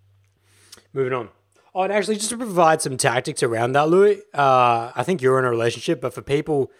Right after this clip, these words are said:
who are going out trying to, for guys that are going out trying to meet girls, re-, let go of your preferences,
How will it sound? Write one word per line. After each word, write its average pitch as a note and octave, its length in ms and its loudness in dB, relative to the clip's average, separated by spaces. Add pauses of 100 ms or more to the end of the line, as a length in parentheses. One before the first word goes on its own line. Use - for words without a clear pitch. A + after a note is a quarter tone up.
(400)
who B2+ 200 2
are A2+ 220 2
going B2 320 -2
out A#2 160 -6
trying A#2 240 -2
to, A#2 80 -8
for A2+ 100 -18
guys A2+ 280 -4
that A2+ 100 -6
are - 20 -10
going A2 240 -4
out A2 140 -8
trying A#2 160 -6
to G2+ 120 -10
meet G2+ 120 -8
girls, C#3+ 340 0 (760)
re-, C3+ 180 -2 (160)
let E3 320 -2
go E3 220 4
of C#3+ 100 -2
your C#3 100 0
preferences, B2 760 -6